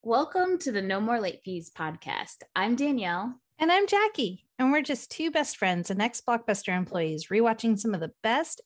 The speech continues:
Speaker 2: and worst movies from the late nineties and early two thousands. And we're celebrating the ultimate twin movie, The Parent Trap. I disagree with this.
Speaker 1: Sorry, what now? <laughs> I
Speaker 2: We'll get into it.
Speaker 1: Yeah,
Speaker 2: But, oh,
Speaker 1: okay.
Speaker 2: okay.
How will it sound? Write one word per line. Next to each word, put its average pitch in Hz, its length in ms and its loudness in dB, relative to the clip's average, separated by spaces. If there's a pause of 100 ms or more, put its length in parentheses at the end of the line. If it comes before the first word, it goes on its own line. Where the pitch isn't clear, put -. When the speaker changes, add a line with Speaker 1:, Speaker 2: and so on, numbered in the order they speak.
Speaker 2:
and 349 220 0
worst 247 240 0
movies 226 400 2
from 196 200 -2
the 185 100 0
late 190 200 0
nineties 175 520 -4
and 196 120 2
early 160 280 -2
two 190 160 -4
thousands. 196 720 -4 (680)
And 415 80 4
we're 554 200 6
celebrating 349 640 4
the 220 180 2
ultimate 330 480 0
twin 254 320 2
movie, 214 300 4
The 208 100 0
Parent 196 360 -2
Trap. 160 220 -6 (220)
I 214 80 2
disagree 208 500 2
with 170 200 0
this. - 360 -12
Speaker 1:
Sorry, 175 360 0
what 160 240 -4
now? 196 240 0 (500)
<laughs> 453 60 -4 (1500)
I 180 340 -6
Speaker 2:
We'll 247 80 6
get 247 220 2
into 254 340 4
it. 190 220 2 (320)
Speaker 1:
Yeah, 185 380 0
Speaker 2:
But, 214 180 -4
oh, 202 60 2
Speaker 1:
okay. 156 200 -4
Speaker 2:
okay. 226 120 -6